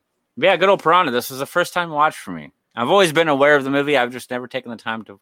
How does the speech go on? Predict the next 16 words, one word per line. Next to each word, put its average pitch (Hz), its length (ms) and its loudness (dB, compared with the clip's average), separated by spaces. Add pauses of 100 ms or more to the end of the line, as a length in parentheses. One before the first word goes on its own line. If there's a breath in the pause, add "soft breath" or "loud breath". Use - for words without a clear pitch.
to 95 160 -16
watch 87 380 -8
it. - 60 -20 (960)
To, 104 120 -4
uh, 98 340 0
by 101 440 0
good 113 200 0
old 107 240 2
Joe 113 200 2
Dante 117 540 0 (100)
of 101 400 -6
Gremlins 107 440 -4
fame 110 500 -8 (1500)
and 87 360 -8
Burbs, 101 680 0
and 85 880 -12